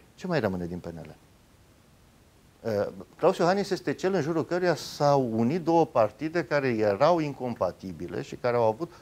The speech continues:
o mare dificultate să creeze o organizație comună. P N L și P D L. Astăzi vedem mai puțin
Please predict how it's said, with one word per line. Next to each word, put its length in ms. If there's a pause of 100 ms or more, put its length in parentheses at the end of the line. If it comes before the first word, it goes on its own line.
(220)
o 100
mare 280
dificultate 680
să 140
creeze 540
o 180
organizație 720
comună. 400 (420)
P 60
N 140
L 400 (360)
și 160
P 120
D 140
L. 300 (680)
Astăzi 320
vedem 260
mai 180
puțin 440